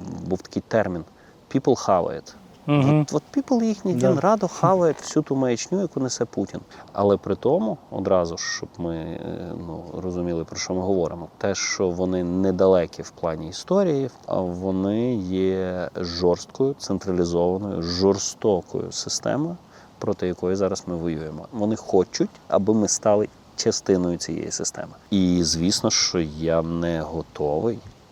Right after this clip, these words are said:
Speaker 1: жити в просторі от всієї цієї маячні.
Speaker 2: Я думаю, що ніхто не готовий.
Speaker 1: Величезна кількість моїх співвітчизників не усвідомлюють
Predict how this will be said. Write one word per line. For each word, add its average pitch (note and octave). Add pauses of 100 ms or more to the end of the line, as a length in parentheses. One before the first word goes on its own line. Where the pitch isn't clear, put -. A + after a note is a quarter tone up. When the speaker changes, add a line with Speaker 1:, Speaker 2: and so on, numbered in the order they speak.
(240)
Speaker 1:
жити E2
в D2 (120)
просторі E2+ (100)
от - (100)
всієї D#2
цієї D#2
маячні. D3+ (340)
Speaker 2:
Я C#3
думаю, C3
що -
ніхто B2+
не A#2
готовий. G#2+ (160)
Speaker 1:
Величезна F#2+
кількість -
моїх F#2
співвітчизників F2
не F#2+
усвідомлюють F2